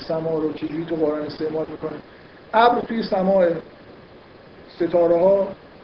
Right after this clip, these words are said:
توی سماع هست. حتی میگه که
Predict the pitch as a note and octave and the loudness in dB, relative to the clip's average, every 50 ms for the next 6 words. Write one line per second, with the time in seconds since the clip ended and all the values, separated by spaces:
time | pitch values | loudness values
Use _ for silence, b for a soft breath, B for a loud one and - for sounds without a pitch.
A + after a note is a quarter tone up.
0 | - - - - - - - - - - - F#3 F#3 - - E3+ E3 D#3+ E3 E3+ | -20 -20 -20 -20 -20 -20 -20 -20 -16 -10 -8 -8 -6 -4 -4 -4 0 2 2 2
1 | F3 E3 D3+ - - - - - - - - - - - - - - - G3 A#3 | 2 0 -2 -6 -12 -18 -20 -20 -20 -20 -20 -20 -20 -20 -20 -14 -2 2 2 4
2 | A#3+ - - A3 A3 G#3+ G#3+ G3+ G3+ - - - - - - - - - - - | 4 4 4 4 6 6 6 6 4 0 -10 -18 -20 -20 -20 -20 -20 -20 -20 -20
3 | - - E3+ E3 F3+ F#3 F3+ F3+ F#3 F3+ F3+ F3+ F3 | -14 -10 -4 0 2 2 2 2 2 2 2 2 0